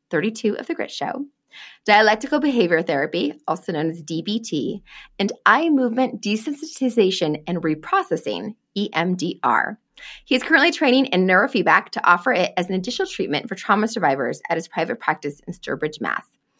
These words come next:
He also enjoys training new therapists who are learning I F S. When he's not at work, you can find him in the mountains, in a lake, or in the woods, enjoying whatever outdoor recreation is available in that particular season. Thanks for being here with us again, Will.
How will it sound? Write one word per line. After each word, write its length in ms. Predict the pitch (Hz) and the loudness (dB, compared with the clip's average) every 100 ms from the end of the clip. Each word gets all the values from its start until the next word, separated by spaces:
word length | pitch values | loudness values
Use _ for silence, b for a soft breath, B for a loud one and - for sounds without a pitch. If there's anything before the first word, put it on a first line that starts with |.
| B B | B B
He 120 | - - | -4 4
also 300 | 269 302 370 | 4 4 0
enjoys 400 | 294 208 190 185 | 2 2 0 -2
training 340 | 220 185 202 | 0 2 2
new 160 | 311 453 | 2 0
therapists 440 | 226 180 - - - - | -2 -2 -4 -10 -10 -2
who 80 | |
are 60 | 233 | 0
learning 340 | 247 330 185 - | 2 2 0 -4
I 60 | |
F 180 | - - | -12 -14
S. 180 | - - _ _ B B B | -18 -18 _ _ B B B
When 100 | 226 | 4
he's 120 | 240 | 6
not 200 | 262 277 | 6 6
at 100 | 330 | 6
work, 240 | 208 220 220 | 4 4 0
you 100 | 226 | -8
can 140 | 190 190 | -4 0
find 220 | 175 202 | 0 0
him 120 | 220 | -2
in 120 | 185 202 | -2 0
the 60 | |
mountains, 420 | 202 185 285 349 - _ _ - | 0 0 -2 -4 -8 _ _ 0
in 120 | 196 | 2
a 80 | 302 | 4
lake, 260 | 226 180 - - | 2 0 -6 -12
or 100 | - | -8
in 160 | 156 214 | -4 -4
the 100 | 208 | -4
woods, 340 | - - - B B B - | -8 -12 -16 B B B -2
enjoying 340 | 185 202 202 | 2 4 4
whatever 320 | 202 196 208 | 4 4 4
outdoor 340 | 233 185 208 208 | 4 4 4 0
recreation 460 | 196 220 160 156 | 2 2 0 0
is 140 | 170 226 | -6 -2
available 500 | 175 143 151 - - | 0 0 -2 -4 -4
in 120 | 208 | -4
that 180 | - - | -2 -4
particular 400 | - - - 180 | -10 -12 -10 -10
season. 440 | - - - - - _ _ | -10 -12 -12 -18 -20 _ _
Thanks 220 | 175 214 | -4 -2
for 80 | 247 | -4
being 260 | 190 185 220 | -2 0 0
here 160 | 190 | 0
with 80 | 165 | -2
us 160 | 160 214 | -2 -4
again, 300 | - 151 131 | -6 -6 -6
Will. 380 | - - 294 | -6 -6 -8